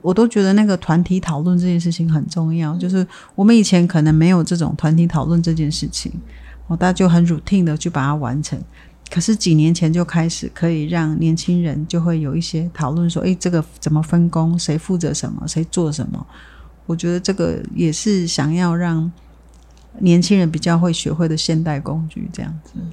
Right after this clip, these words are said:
Speaker 1: 嗯，会有这样的小小改变。
Speaker 2: 嗯，而且他们其实在这个过程之中也会更有参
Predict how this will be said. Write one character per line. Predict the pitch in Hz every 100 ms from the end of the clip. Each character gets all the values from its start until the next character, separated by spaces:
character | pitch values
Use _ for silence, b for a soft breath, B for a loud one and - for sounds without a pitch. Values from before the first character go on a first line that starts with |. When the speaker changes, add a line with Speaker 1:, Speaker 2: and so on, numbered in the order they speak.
| - -
Speaker 1:
嗯， | 175 170 170
会 | 190
有 | 160
这 | 180
样 | 170
的 | 156
小 | 156
小 | 151 147
改 | - - -
变。 | 143 143 -
Speaker 2:
嗯， | 247 220 -
而 | 262
且 | 294
他 | 285 269
们 | 240
其 | 220 190
实 | 180
在 | 214
这 | 202 208
个 | 180
过 | 170 180
程 | 180 196
之 | -
中 | 185 190
也 | 170 -
会 | - 180 156
更 | 208 113
有 | 82 62 -
参 | - 180